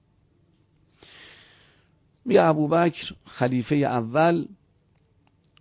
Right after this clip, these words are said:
شروع می‌کنه برای اینکه اون گفتمانی که خلیفه دوم با امیرالمؤمنین انجام داده یه خورده تلطیف کنه فضا رو برای آرام کردن جلسه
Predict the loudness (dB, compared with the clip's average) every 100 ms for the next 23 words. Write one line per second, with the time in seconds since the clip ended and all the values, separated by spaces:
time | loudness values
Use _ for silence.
0 | _ _ _ _ _ _ _ _ _ _
1 | _ _ _ _ _ -12 -10 0 2 2
2 | 0 -2 -2 0 0 2 4 2 0 0
3 | -2 -4 -4 -2 0 0 0 0 -2 -2
4 | -2 -4 -2 -2 -2 -2 -4 -2 -2 0
5 | -2 -2 -2 -2 -2 -2 -2 -2 -2 -2
6 | -4 -4 -2 -2 -2 0 2 0 -2 _
7 | _ -20 _ _ -2 -2 2 0 0 -4
8 | -4 -4 -6 -6 -4 -4 -4 -4 -4 -2
9 | -2 2 2 0 -4 _ _ _ -12 -4
10 | 0 4 4 4 0 -4 _ _ _ _
11 | _ _ _ _ _ _ 2 4 4 0
12 | 0 -2 0 0 0 0 0 -2 -2 0
13 | 2 2 -2